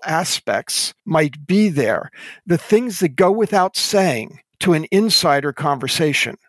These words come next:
We're not insiders. The authors and their audience were insiders, and they shared information that didn't have to be said. I'm an outsider. We all are. And so we come to the text and we have to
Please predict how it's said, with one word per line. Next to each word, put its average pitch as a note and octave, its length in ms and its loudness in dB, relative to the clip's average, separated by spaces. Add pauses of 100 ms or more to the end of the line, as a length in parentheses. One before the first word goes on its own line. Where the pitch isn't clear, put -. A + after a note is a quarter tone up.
(260)
We're E3 160 4
not F3+ 200 4
insiders. C3+ 880 -2 (580)
The C#3+ 480 0 (200)
authors F#3+ 560 4 (100)
and D3+ 220 0
their C3 200 -2
audience F3 480 2
were C3 180 -4
insiders, F3+ 840 2
and C#3+ 160 -2
they C#3+ 140 2
shared G3 440 4
information E3+ 640 0
that C#3 160 0
didn't F#3 260 2
have D3+ 280 -2
to - 60 -14
be F3+ 140 -6
said. C#3+ 460 0 (640)
I'm D#3+ 200 2
an E3+ 100 2
outsider. C3 640 0
We D3 180 0
all D3+ 280 4
are. A#2+ 280 0 (300)
And C3+ 100 -6
so C#3+ 140 0
we D3 260 4
come E3 280 0
to D3 80 -6
the C3+ 100 -2
text C3+ 360 -4
and D3 100 -2
we E3+ 120 2
have D3+ 300 0
to C3+ 260 2